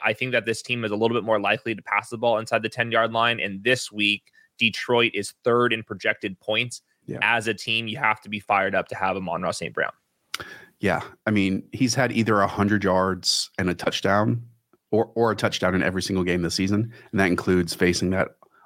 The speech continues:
Speaker 2: awesome Ravens defense last week. And now they're at home, which helps too.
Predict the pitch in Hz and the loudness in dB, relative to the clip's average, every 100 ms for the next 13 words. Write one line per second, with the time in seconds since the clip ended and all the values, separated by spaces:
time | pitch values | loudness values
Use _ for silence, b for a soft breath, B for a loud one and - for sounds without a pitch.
0 | - 95 101 90 87 92 85 87 87 87 | 0 2 4 2 2 2 0 -4 -4 -4
1 | 85 - - 85 - - 71 - 69 80 | -6 -6 -4 -2 -2 -2 -4 -2 -2 -2
2 | - 95 92 92 - 98 - - 90 - | -2 0 2 0 0 0 -2 -6 -4 0
3 | 82 - 71 | -2 -2 -6